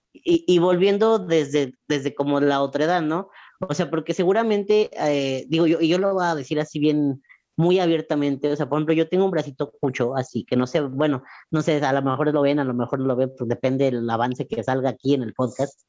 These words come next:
pero para mí mi bracito ya no representa ningún tema en absoluto, ¿no? O sea, yo bromeo con él, yo juego con él, y no es como que un día diga, "Güey, quiero el brazo derecho", o sea, cero, es como ya,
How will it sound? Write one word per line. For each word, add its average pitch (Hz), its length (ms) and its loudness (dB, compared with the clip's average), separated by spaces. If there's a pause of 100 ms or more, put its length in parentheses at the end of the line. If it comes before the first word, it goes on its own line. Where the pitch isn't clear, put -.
(360)
pero 180 240 2
para 185 200 2
mí 202 200 4
mi 214 160 4
bracito 180 400 0
ya 185 140 -4
no 185 120 -2
representa 160 640 0
ningún 156 440 0
tema 170 440 0
en 160 120 0
absoluto, 131 640 -2
¿no? 123 200 -2
O 147 60 0
sea, 139 140 -2
yo 139 320 2
bromeo 151 360 0
con 143 140 0
él, 131 340 -2 (380)
yo 160 160 2
juego 165 220 2
con 143 120 2
él, 143 140 0
y 156 140 2
no 160 120 4
es 160 120 -2
como 170 300 2
que 165 100 0
un 160 60 4
día 160 100 4
diga, 156 300 2
"Güey, 190 460 -2
quiero 185 180 0
el 208 60 -2
brazo 208 280 0
derecho", 147 420 -6
o 143 40 -4
sea, 147 140 -4
cero, 160 420 0
es - 100 -4
como 185 220 2
ya, 170 360 0